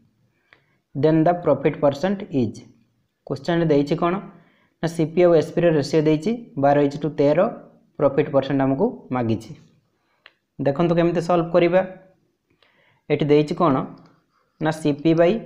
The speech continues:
ଏସ୍ପିର ରେସିଓ କେତେ ଦେଇଛି? ବାର ବାଇ ତେର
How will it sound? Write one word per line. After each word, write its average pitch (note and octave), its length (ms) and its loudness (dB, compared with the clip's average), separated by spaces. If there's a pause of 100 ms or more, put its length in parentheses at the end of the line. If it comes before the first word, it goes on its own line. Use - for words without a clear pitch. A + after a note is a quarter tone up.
(680)
ଏସ୍ପିର C#3+ 440 2
ରେସିଓ D3 260 2
କେତେ E3 240 0
ଦେଇଛି? E3 260 0 (760)
ବାର C#3+ 360 2
ବାଇ E3 180 2 (1000)
ତେର D3 240 4